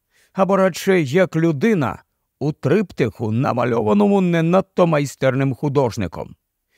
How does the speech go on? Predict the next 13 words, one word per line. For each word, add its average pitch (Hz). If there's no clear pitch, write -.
На 135
ньому 247
був 220
щільно 233
обтислий 180
костюм 202
із 202
коричневого 190
матеріалу 185
зі 165
знаками 180
його 175
рангу, 175